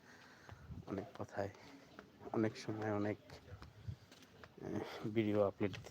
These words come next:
দিতে পা-, দেরি হয়ে যায় বা দেই না। মন চায়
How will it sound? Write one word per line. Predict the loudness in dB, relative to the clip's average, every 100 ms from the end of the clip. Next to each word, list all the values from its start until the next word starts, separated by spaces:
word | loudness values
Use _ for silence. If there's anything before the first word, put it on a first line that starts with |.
| 0
দিতে | 6 8 8
পা-, | 6
দেরি | 10 12 12 12
হয়ে | 10
যায় | 10 10 8 2 -10 -4
বা | 2 2
দেই | 6 6
না। | 6 4 0 -8 -18 -16 -16 -16 -12 -12 -12 -20 -10 2
মন | 4 4
চায় | 6 6